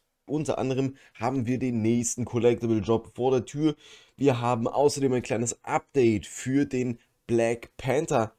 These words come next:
Mighty Air Drop und noch so viel mehr. Deswegen bleib auf jeden Fall unbedingt bis zum Ende des ganzen Videos mit dabei, um wirklich jede Information für dich da draußen mitzunehmen. Jetzt würde ich aber auf jeden Fall sagen, direkt rein ins Video.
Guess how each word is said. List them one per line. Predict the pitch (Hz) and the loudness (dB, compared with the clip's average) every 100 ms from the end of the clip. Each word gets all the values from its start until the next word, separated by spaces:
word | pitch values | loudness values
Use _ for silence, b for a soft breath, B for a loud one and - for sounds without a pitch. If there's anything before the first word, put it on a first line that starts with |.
| _ | _
Mighty | 95 95 143 185 120 - | -4 -2 -2 -4 -8 0
Air | 127 123 | 2 2
Drop | 123 139 - b | 2 -2 -2 b
und | 131 143 | 4 4
noch | 135 131 - 110 | 4 0 -2 -6
so | 92 113 147 127 90 | -4 0 2 0 -6
viel | - - 117 127 | -12 -2 0 0
mehr. | 107 110 117 | 2 2 2
Deswegen | 95 110 113 90 | 0 -2 -4 -2
bleib | 101 107 98 | 0 0 0
auf | 104 | -4
jeden | 107 101 | -4 0
Fall | 117 - | 0 0
unbedingt | 139 131 135 131 117 120 - | 0 2 4 2 2 -2 -2
bis | 123 139 - - | 0 0 -2 -8
zum | - 123 120 - | -4 -2 -2 -4
Ende | 107 117 113 | -4 -2 -2
des | 104 | -2
ganzen | 110 107 113 98 | -4 -4 -6 -6
Videos | 101 107 113 98 107 | -6 -2 -2 -2 -4
mit | 101 104 | -4 -2
dabei, | 95 95 - | -2 -2 0
um | 165 | 0
wirklich | 175 117 | 0 0
jede | 117 131 | 0 2
Information | 110 104 104 123 117 | 2 2 0 -2 -4
für | 113 | -6
dich | - 120 113 | -6 -6 -2
da | 110 | -2
draußen | 98 98 95 95 | 0 -4 -4 -4
mitzunehmen. | 98 104 101 95 | -4 -4 -4 -4
Jetzt | 90 92 139 139 | -4 0 0 0
würde | 120 | -6
ich | 117 | -4
aber | 117 | -4
auf | |
jeden | 117 110 | -4 -6
Fall | 113 | -6
sagen, | 98 98 98 | -6 -6 -6
direkt | 90 113 110 101 104 - | -2 0 0 -2 -6 -8
rein | 90 90 92 95 | -6 -4 -4 -6
ins | 87 90 90 - | -8 -8 -10 -12
Video. | 78 92 120 123 85 - | -10 -6 -4 0 0 -2